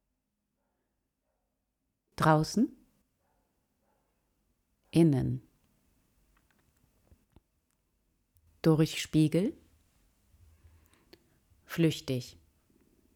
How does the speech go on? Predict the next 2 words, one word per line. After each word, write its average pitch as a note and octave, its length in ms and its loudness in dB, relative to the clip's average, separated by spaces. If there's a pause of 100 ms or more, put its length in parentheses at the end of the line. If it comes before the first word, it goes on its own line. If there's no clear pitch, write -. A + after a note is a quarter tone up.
(1700)
Legt, E3+ 640 0 (1040)
sondiert, E3 840 0